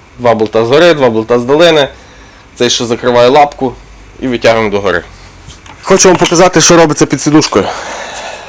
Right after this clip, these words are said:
Та як в Жигулі. Ключики,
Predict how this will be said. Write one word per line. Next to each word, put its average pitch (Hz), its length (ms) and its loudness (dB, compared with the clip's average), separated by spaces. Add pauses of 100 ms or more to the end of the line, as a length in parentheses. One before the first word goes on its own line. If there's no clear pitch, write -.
(760)
Та 151 180 4
як 151 140 4
в 143 40 -6
Жигулі. 143 540 2 (760)
Ключики, 202 680 0